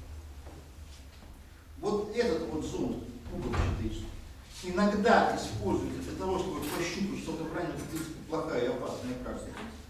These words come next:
А так на него наматывают какую-нибудь вату и что-нибудь прижигают. И вот это вот служит для расслоения ткани. Нам иногда нужно не разрезать ткани, а аккуратно их вот между разрезом и разрывом.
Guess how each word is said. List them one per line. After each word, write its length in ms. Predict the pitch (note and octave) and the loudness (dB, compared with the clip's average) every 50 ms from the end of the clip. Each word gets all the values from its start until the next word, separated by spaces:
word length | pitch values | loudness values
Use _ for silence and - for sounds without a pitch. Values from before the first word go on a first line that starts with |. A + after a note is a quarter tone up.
| - - - - - E3+ | -14 -14 -14 -10 -8 -6
А 80 | E3+ | -4
так 180 | E4 D#4+ D#4+ C#4 | -4 -2 -2 0
на 60 | C4 | 2
него 220 | A#3 A3 A3 A3 | 4 4 4 6
наматывают 580 | G3+ G3 G3 G3 F#3+ - - - - C#3+ - - | 6 6 8 8 8 8 6 4 2 0 -2 -2
какую-нибудь 540 | E3 E3 - E3+ D#3+ D#3+ - - - - - | -4 -4 -2 0 0 0 0 -2 -4 -2 2
вату 360 | A#3 B3 B3+ B3+ - D#3+ D#3 D#3+ | 6 6 6 6 4 2 0 -2
и 20 | |
что-нибудь 500 | D3+ - - G#3 G#3 - - D#3 - D3+ | -2 -2 -2 -2 -2 -2 -2 -4 -4 -6
прижигают. 460 | C#3+ C#3 B2+ C3+ A2+ G2+ G2 G2 - F#2+ - - - - - - - - - - - - - - - - - - - | -6 -4 -4 -2 -2 -2 -2 -2 -4 -4 -6 -8 -10 -12 -12 -12 -14 -14 -16 -16 -16 -16 -16 -16 -16 -16 -16 -14 -10
И 280 | G3+ G#3 G3 - G#3 - | -6 -6 -4 -4 -4 -4
вот 200 | F4 G#4 - - | -2 -2 0 0
это 160 | E4 - - A#3+ | 0 0 0 0
вот 200 | G#3+ G3+ G#3 G#3 | 2 2 2 2
служит 360 | B3+ C4 B3 F#3+ - - - | 0 0 0 0 -2 -2 -2
для 420 | - - G3+ G#3 G#3+ - - - E3 | 0 0 2 2 2 2 0 0 0
расслоения 760 | D#3+ E3+ - - - - E3 E3 D#3 D#3+ E3 - D#3 D#3 D#3 | 2 2 2 2 2 4 4 6 6 6 6 4 4 2 2
ткани. 420 | D#3 - - - - - G2+ G2 - - - - - - - - - - - | -2 -2 -2 -2 0 0 2 0 0 -2 -6 -8 -8 -10 -10 -12 -12 -8 0
Нам 260 | E3 F#3+ F#3 F#3 F#3 - F3 | 4 6 6 6 4 2 2
иногда 380 | E3 - - - F#3 F#3 F#3 - | 4 4 4 4 4 2 2 4
нужно 200 | G3 - - F#3 - - | 2 4 4 4 6 8
не 160 | - - - | 10 10 10
разрезать 520 | - - - G#3 A3 G#3 C4+ C#4 C4+ - - - - | 8 6 4 2 2 2 4 4 4 4 4 0 -2
ткани, 340 | - - - B3+ A#3 A3+ A3+ - - | -2 0 0 2 2 2 0 -2 0
а 260 | - - - - - - | -2 0 0 0 0 0
аккуратно 500 | - F#3 G#3 A#3+ A#3+ A#3+ - - G3 G3 G#3 | 0 2 4 6 6 6 4 0 -2 -2 -2
их 80 | G3+ | -2
вот 160 | - - - - | -2 -2 -2 -2
между 340 | - G3 G3+ E3+ D#3 D3+ | 2 4 4 4 4 4
разрезом 540 | D3+ D#3 D3 - - C#3+ C#3 - - D3 D3+ | 4 2 2 2 2 2 2 2 2 0 2
и 60 | D#3+ | 2
разрывом. 500 | D#3+ E3 D#3+ D#3+ - - - - - - | 2 4 4 2 2 0 0 0 -2 -2